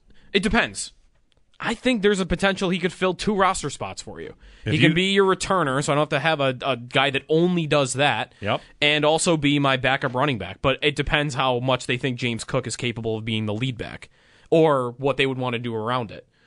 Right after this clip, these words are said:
Speaker 1: Because for me, I'd be perfectly fine if their running backs go into the year where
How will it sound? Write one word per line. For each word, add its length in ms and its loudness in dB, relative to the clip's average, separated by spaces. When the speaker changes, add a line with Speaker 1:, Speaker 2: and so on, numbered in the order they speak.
Speaker 1:
Because 480 2
for 140 -2
me, 280 4
I'd 160 0
be 80 -4
perfectly 380 0
fine 340 0
if 100 -6
their 140 2
running 240 2
backs 240 0
go 160 0
into 160 0
the 100 -2
year 240 2
where 320 2